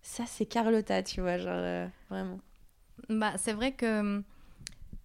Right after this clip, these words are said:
Speaker 2: en fait, ça m'a pris du temps d'arriver à ce, à ce stade où je parle si ouvertement de, de moi et de mon histoire.
Speaker 1: C'est pas facile, c'est
Speaker 2: Et,
Speaker 1: vraiment pas
Speaker 2: euh,
Speaker 1: facile.
Speaker 2: et même, euh,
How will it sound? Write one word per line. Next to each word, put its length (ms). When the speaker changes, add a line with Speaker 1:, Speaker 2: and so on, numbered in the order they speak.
Speaker 2:
en 100
fait, 140
ça 80
m'a 140
pris 160
du 140
temps 200
d'arriver 460
à 140
ce, 640
à 120
ce 140
stade 320
où 60
je 100
parle 320
si 180
ouvertement 580
de, 600
de 160
moi 500
et 140
de 100
mon 180
histoire. 360
Speaker 1:
C'est 120
pas 200
facile, 600
c'est 140
Speaker 2:
Et, 180
Speaker 1:
vraiment 200
pas 80
Speaker 2:
euh, 40
Speaker 1:
facile. 360
Speaker 2:
et 160
même, 300
euh, 460